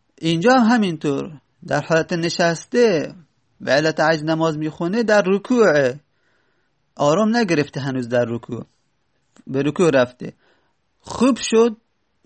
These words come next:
دیگه نمیره وا-، راست وایسته. اگر راست وایسته، یعنی مثل این که از رکوع رفته به قیام، پس مستقیم میره به رکوع، آنجا به خم شدن.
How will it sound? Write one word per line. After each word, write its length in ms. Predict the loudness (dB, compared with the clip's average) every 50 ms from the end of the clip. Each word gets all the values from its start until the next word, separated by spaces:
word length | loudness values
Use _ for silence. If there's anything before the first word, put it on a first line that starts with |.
| -14 -12 -8 -2
دیگه 220 | -2 0 0 2 2
نمیره 320 | 4 4 4 4 4 2
وا-، 320 | 2 2 2 2 2 2 2
راست 260 | 2 2 2 0 -2
وایسته. 360 | 0 0 0 0 -2 -2 -2
اگر 160 | 0 0 2
راست 300 | 2 2 2 0 0 -2
وایسته، 540 | -4 -2 -2 -2 -2 -2 -4 -2 -2 -2 -4 -4
یعنی 200 | -4 -2 -2 -2
مثل 240 | -4 -4 -6 -6 -8
این 80 | -4
که 120 | -2 0 0
از 200 | 0 0 -2 -6
رکوع 200 | -6 -4 -2 0
رفته 260 | 0 0 -2 -2 -6
به 100 | -6 -6
قیام، 380 | -8 -6 -8 -8 -8 -8 -12 -14 _ _ _ _ _ _
پس 220 | -6 -6 -6 -4 -4
مستقیم 460 | -6 -6 -2 -2 -2 0 0 -2 -2
میره 180 | -2 -2 -2 -2
به 120 | -2 -4
رکوع، 280 | -4 -6 -6 -8 -8 -8
آنجا 420 | -8 -8 -8 -8 -8 -8 -10 -10 -12
به 140 | -14 -14 -12
خم 280 | -10 -8 -6 -6 -6
شدن. 420 | -6 -8 -10 -8 -6 -6 -8 -8